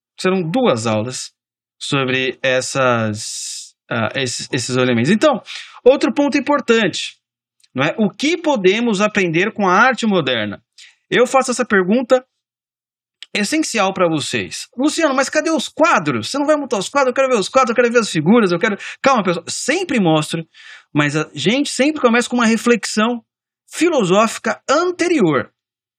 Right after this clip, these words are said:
tá? Antes de a gente entra em,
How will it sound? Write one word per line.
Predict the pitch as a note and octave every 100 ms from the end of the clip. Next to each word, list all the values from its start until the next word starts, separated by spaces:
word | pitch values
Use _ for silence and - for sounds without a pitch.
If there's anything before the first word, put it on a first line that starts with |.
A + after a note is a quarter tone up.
| _ -
tá? | B2 C#3 F3 _ _ _ _ _ _ _ F3
Antes | G#3 D4+ B3
de |
a | A3+
gente | A#3 A#3+
entra | A3+
em, | A3+